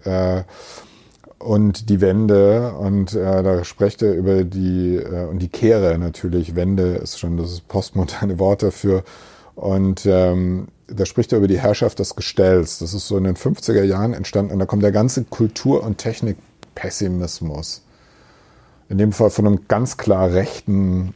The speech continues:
Ideologen. Aber der hat wie kein anderer diese deutsche Verachtung für die Moderne, für die Technisierung, für dem, was es mit sich bringt, artikuliert. Und das ist der Text, in dem steht alles drin,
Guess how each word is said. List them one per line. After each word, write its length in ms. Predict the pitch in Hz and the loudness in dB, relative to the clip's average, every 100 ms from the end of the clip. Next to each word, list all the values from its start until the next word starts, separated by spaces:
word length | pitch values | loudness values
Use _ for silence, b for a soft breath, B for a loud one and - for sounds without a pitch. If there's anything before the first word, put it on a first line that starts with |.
| - | -8
Ideologen. 720 | 95 90 92 90 98 95 95 | -6 -2 0 2 2 2 -2
Aber 280 | 85 87 92 | 0 2 2
der 320 | 92 98 110 | 2 0 2
hat 220 | 113 107 107 | 0 0 -2
wie 80 | |
kein 360 | - - 123 127 | -4 -6 -4 -2
anderer 640 | - 110 104 98 95 107 - - | -2 -2 2 2 2 0 -6 -14
diese 300 | 98 101 95 | -6 -2 -2
deutsche 920 | 92 - 95 104 - 104 92 92 87 90 b b b | -2 0 2 0 -2 0 0 0 -2 -8 b b b
Verachtung 960 | - 92 - 101 107 - 92 85 87 | -4 -4 -2 -6 -6 -2 0 2 2
für 160 | - 90 | 0 0
die 100 | 87 | 0
Moderne, 640 | 82 80 - 80 82 80 78 | 0 -2 -2 -2 -2 -2 -4
für 120 | - | -4
die 140 | 87 | -4
Technisierung, 1080 | - 92 - 87 80 85 85 78 80 78 78 B B B B B | -6 -12 -6 -4 -4 -2 -2 0 -2 -2 -6 B B B B B
für 120 | - 87 | -4 2
dem, 220 | 95 92 | 2 4
was 140 | 87 | 2
es 160 | 95 - | -2 2
mit 180 | 101 101 | 0 0
sich 260 | 92 - | -8 -6
bringt, 360 | 87 87 90 - | -2 0 0 -2
artikuliert. 920 | 90 90 - 98 92 107 143 - - _ b b b b | -4 -4 -4 -4 0 2 2 -2 -16 _ b b b b
Und 120 | - 95 | 0 2
das 140 | 101 | 2
ist 360 | 107 - - _ - | -4 -8 -12 _ 0
der 140 | 107 | 0
Text, 380 | - - - - | 2 -6 -6 -10
in 120 | - | -2
dem 120 | 110 110 | 0 2
steht 320 | - 110 - | 0 0 -2
alles 400 | 101 131 131 - | 2 2 0 -2
drin, 400 | 98 110 160 | 0 2 0